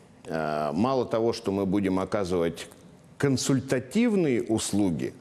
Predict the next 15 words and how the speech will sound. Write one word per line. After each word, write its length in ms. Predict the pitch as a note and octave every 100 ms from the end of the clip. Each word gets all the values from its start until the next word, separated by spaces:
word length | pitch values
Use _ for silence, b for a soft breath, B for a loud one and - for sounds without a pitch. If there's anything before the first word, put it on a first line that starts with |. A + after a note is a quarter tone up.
| - - -
э, 500 | - D2+ D#2 D2+ D2 - -
мы 640 | F#2+ B2+ D#3+ E3 D3 - - - B B B B -
запустим 760 | F2 A#2 - D#3+ C3 - D2 - -
амбулаторную 960 | G2+ F#2+ A2 A#2+ A#2+ C3 G#2 E2 D#2+
реабилитационную 1120 | F2+ F2+ F2 F#2+ F#2+ G2+ - A#2 G#2 E2+ D#2
программу 540 | - F2+ F2+ C3+ A#3 E3
в 60 |
стенах 460 | - - G2+ F2+ -
консультационного 1040 | D#2 - E2+ D2 E2+ - F2 E2 D2+ D2
центра. 480 | - F2 D2 - - B B B B -
Программа 640 | G#2 G#2 D#3 C#3 G#2 F#2+
авторская, 720 | F#2 - A#2 - - D3 C#3 A#2 -
программа, 1500 | G2+ F#2+ B2 B2 G2+ F2+ E2 E2 E2 E2+ E2+ D#2+ D#2 C#2
э, 60 | D2+
сертифицированная. 1300 | - G2 - G#2 F#2+ - E2+ D2+ D2+ F2+ G#2 B2